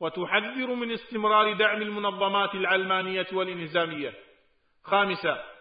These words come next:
الدعم الإعلامي الحقيقي للمجاهدين، وإظهار محاسنهم والتغاضي عن مساوئهم،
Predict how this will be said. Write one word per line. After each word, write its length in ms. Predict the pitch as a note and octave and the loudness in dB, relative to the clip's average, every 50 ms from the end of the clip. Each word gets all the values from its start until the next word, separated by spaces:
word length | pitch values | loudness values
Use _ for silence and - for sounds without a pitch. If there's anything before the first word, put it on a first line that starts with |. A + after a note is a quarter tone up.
| - _ _ _ _ _ _ _ _ _ - | -20 _ _ _ _ _ _ _ _ _ -2
الدعم 540 | F3 F3 D#3 D3 D3+ G#3+ G#3+ G#3 A3+ B3 B3 | -2 -2 -2 2 6 6 6 6 6 2 0
الإعلامي 800 | B3 B3 A#3+ A#3 G#3 G#3+ A3 G#3+ G#3 G#3 G#3 G#3 A3 A#3+ B3 A#3+ | -2 -2 0 0 0 4 6 6 6 6 6 2 0 -2 -2 -4
الحقيقي 800 | A3 - - G#3 G3+ - G#3+ G#3 G3+ - - G#3+ A#3 B3 B3 | -4 -2 0 0 0 0 0 -4 -4 -2 -2 -2 -2 -2 -2
للمجاهدين، 880 | B3 A#3+ A#3+ A#3 A3+ A3 G#3 F#3 G#3+ G3+ F#3 F#3 F3+ F3+ E3+ D3 A#2+ G#2 - - _ _ _ _ _ _ _ - | -2 -4 -4 -4 -4 -4 0 4 4 4 4 4 0 -2 -6 -8 -10 -12 -16 -20 _ _ _ _ _ _ _ -2
وإظهار 600 | D#3+ E3+ F#3+ F#3+ F3 E3+ E3 F3+ G3 G3+ G3 G3 | 0 2 2 2 2 2 4 8 8 8 8 6
محاسنهم 840 | F#3+ F#3 F3+ F3 F#3 F#3 F3 - F#3+ F3+ F3 E3+ E3 E3+ E3+ D#3+ C#3+ - - - _ _ _ _ _ - | 4 0 0 2 2 2 2 0 -2 0 0 0 -2 -2 -6 -8 -10 -14 -18 -20 _ _ _ _ _ -4
والتغاضي 720 | F3 E3+ - - - F3+ E3 E3+ F#3 A3 B3+ B3 B3 A#3+ | -4 -4 -2 -2 -2 0 2 6 8 8 8 8 4 2
عن 180 | A3+ G#3+ A3 G#3 | 0 0 0 0
مساوئهم، 800 | G3+ G3+ F#3 - G3 F#3 F3+ F3 F3 E3+ D#3 D#3 D3 C#3 A#2+ | -2 -4 0 2 2 2 2 2 0 -4 -8 -8 -8 -12 -12